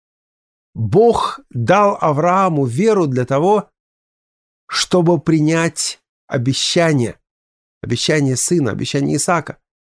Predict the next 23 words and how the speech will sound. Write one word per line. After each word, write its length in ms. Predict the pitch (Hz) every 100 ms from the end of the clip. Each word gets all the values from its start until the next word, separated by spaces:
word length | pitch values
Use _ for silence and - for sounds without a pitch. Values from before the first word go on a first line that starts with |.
| _ _ _ _ _ _ _ _ _ -
Бог 380 | 101 143 151 120
дал 400 | 113 180 185 -
веру 520 | 135 101 160 160 127
и 200 | - 123
нам 560 | 117 165 185 107 71 - _ _ _ _ _ _ _ _ -
для 180 | 90 107
того, 240 | 113 127
чтобы 240 | - 107 87
принять 540 | 104 107 107 - - _ _ _ _ _ _ -
воскресение 840 | 110 - 104 107 - 95 85 85
Иисуса 340 | 85 - 78 -
Христа. 500 | - - - - _ _ _ _ _ _ _ _ _ _ _ _ -
Кстати, 580 | - 185 190 175 151 127 - -
да, 420 | - 95 151 185
у 120 | 170 135
Авраама 320 | 131 127 104
были 160 | 98
сомнения, 560 | 85 - 104 101 73 - _ _ _ _ -
да, 180 | 165 156
у 60 | 143
Авраама 320 | 135 147 139
были 180 | 123 127
падения. 560 | - 123 110 127 82